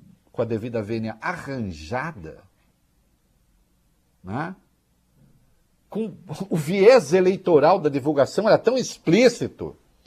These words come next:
E depois, oito meses depois, esse rapaz aceita ser ministro do outro, que venceu. Que patriota!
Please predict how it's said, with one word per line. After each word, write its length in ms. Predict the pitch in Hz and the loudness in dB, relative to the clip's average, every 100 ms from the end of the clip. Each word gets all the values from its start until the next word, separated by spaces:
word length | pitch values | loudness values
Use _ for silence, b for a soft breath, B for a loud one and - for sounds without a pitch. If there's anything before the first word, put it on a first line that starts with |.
| b b b b b b - | b b b b b b 2
E 120 | 233 | 4
depois, 680 | 247 302 - 214 285 262 135 | 10 10 12 12 12 12 12
oito 400 | 254 294 277 262 | 12 12 12 10
meses 280 | 220 247 240 | 12 12 12
depois, 360 | 233 220 254 262 | 12 12 12 12
esse 120 | 269 | 12
rapaz 520 | 254 240 233 254 240 | 12 12 12 12 12
aceita 480 | 233 - 247 269 247 | 8 10 10 10 6
ser 160 | 247 | 8
ministro 800 | 269 254 233 294 269 - 143 113 | 6 6 8 10 8 6 -2 0
do 120 | 107 208 | 6 12
outro, 600 | 233 262 - - 87 - _ | 12 12 12 2 -10 -12 _
que 120 | 165 | -2
venceu. 680 | 202 190 - 175 180 127 - _ _ _ _ _ _ _ _ _ _ _ _ _ _ _ _ _ _ _ _ _ _ _ _ _ | 0 0 0 4 6 4 -2 _ _ _ _ _ _ _ _ _ _ _ _ _ _ _ _ _ _ _ _ _ _ _ _ _
Que 160 | - 254 | 4 8
patriota! 1200 | 233 202 202 170 165 175 160 - 131 104 90 | 12 12 12 10 12 12 10 4 0 2 0